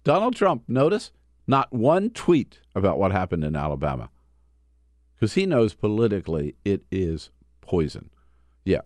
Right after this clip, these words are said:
it may, it may, his base may be happy with it, but not, not the majority of Americans,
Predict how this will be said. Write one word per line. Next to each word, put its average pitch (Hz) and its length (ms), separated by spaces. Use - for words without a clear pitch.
it 82 120
may, 95 400
it 90 320
may, 90 320
his 104 180
base 110 300
may 92 160
be 80 100
happy 78 280
with 69 200
it, 73 100
but 76 420
not, 92 340
not 90 240
the 87 420
majority 85 720
of 76 120
Americans, 85 600